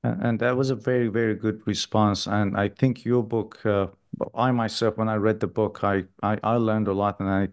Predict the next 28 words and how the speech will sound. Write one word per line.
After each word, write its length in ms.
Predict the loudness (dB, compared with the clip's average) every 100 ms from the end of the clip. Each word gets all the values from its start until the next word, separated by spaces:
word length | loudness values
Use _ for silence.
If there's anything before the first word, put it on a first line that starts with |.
| -6
could 360 | 0 0 0 -10
kind 240 | -2 0
of 80 | 0
see 160 | 0 0
the 100 | 0
parallels 520 | 0 0 2 0 -4
with 100 | 0
what's 180 | 0 2
happening 440 | 0 0 0 0
these 240 | 2 0 0
days, 280 | 0 2 0
you 60 |
know, 280 | 0 0 -2 0
both 240 | 0 2
in 80 | 0
the 80 | 2
Middle 240 | 2 0
East 160 | 0 -2
and 100 | 0
also 320 | 0 0 0
in, 140 | 0
uh, 720 | -2 -8 -14 -14 -14 -16 -6
America 600 | -2 0 0 0 0 -2
and 120 | -4 0
Europe 320 | 0 0 -2
as 180 | -4 0
well, 340 | 0 0 -4 -14 -2
uh, 220 | 0 0